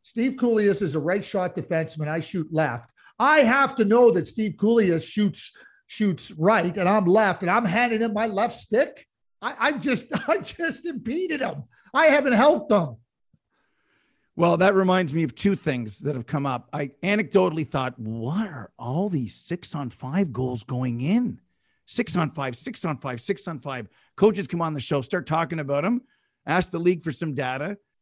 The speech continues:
Speaker 2: In the last four years, six on five goals are through the roof. As I watch N H L teams sit back and watch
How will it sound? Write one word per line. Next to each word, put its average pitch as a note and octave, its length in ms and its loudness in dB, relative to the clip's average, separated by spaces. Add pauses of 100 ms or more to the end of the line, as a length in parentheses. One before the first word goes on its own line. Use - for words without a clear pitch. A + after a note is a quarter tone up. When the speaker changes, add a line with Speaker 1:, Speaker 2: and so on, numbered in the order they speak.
(160)
Speaker 2:
In D3+ 120 -4
the D3+ 60 0
last E3+ 360 0
four F3 220 4
years, D3 400 -2
six - 320 -6
on G3 160 -2
five D3 420 -4
goals B2 540 -8 (280)
are D#3+ 180 2
through G3 580 4
the A#3 120 8
roof. A3 520 2 (420)
As D3+ 160 4
I F3 80 6
watch F3+ 480 4
N G3 140 2
H A3 240 2
L A3+ 160 4
teams G3 640 0 (380)
sit - 720 2 (320)
back F#3+ 500 2
and F#3+ 200 0
watch G#3 500 4